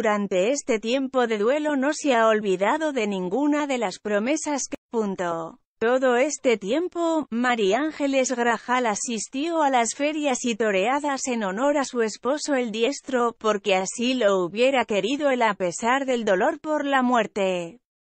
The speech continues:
Por otro lado, se está haciendo cargo de las propiedades, aunque la familia en general desea mantenerse en un discreto segundo plano, por más que María Ángeles Grajal haya preferido no dar demasiadas declaraciones al respecto.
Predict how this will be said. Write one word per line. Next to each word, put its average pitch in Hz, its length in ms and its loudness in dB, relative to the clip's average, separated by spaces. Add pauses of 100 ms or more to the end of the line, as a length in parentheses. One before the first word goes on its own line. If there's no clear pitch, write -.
(420)
Por 196 220 0
otro 233 340 2
lado, 277 560 2
se 220 280 0
está 285 420 0
haciendo 247 560 0
cargo 285 440 -2
de 240 100 0
las 202 220 0
propiedades, 208 880 0
aunque 208 360 0
la 202 120 2
familia 262 600 0
en 226 120 -4
general 214 600 0
desea 254 480 -2
mantenerse 226 880 0
en 214 100 0
un 269 200 0
discreto 254 640 -2
segundo 311 640 -2
plano, 190 640 -2
por 208 220 2
más 202 240 -4
que 202 120 -2
María 214 380 2
Ángeles 269 580 0
Grajal 240 540 0
haya 269 320 0
preferido 254 720 2
no 262 180 0
dar 285 260 2
demasiadas 254 800 0
declaraciones 226 960 0
al 294 140 -2
respecto. 208 1040 0